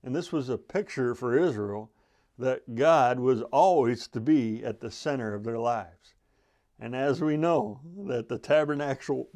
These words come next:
tabernacle pictures Christ, the principle is that God wants Christ to be at the very center of our lives. And when you look at the layout of the tabernacle,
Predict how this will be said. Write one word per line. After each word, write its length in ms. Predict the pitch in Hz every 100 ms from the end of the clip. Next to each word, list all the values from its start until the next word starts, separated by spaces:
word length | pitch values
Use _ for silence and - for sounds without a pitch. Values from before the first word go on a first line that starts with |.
| -
tabernacle 600 | 160 160 139 143 135 113
pictures 640 | - 160 - 120 98 -
Christ, 680 | - 180 156 113 - - _ _ _ _ _
the 80 | 110
principle 580 | - 190 160 123 113 113
is 280 | 113 110
that 260 | 110 110 107
God 340 | 117 120 139
wants 380 | 117 120 123 - _
Christ 680 | - 131 107 87 - - _ _ _ _ _ _ _ _
to 100 | -
be 180 | 113 113
at 120 | 98
the 80 | -
very 640 | 95 98 117 120 123 120 123
center 680 | - - - 113 104 101 101
of 100 | 101
our 180 | 101 98
lives. 500 | 98 95 - _ _ _ _ _ _ _ _ _ _ _ _ -
And 140 | 113
when 220 | 117 120
you 160 | 131 143
look 180 | 156 156
at 160 | 135
the 80 | 135
layout 460 | 135 139 139 123 120
of 140 | 110
the 80 | 110
tabernacle, 760 | - 120 107 95 92 - _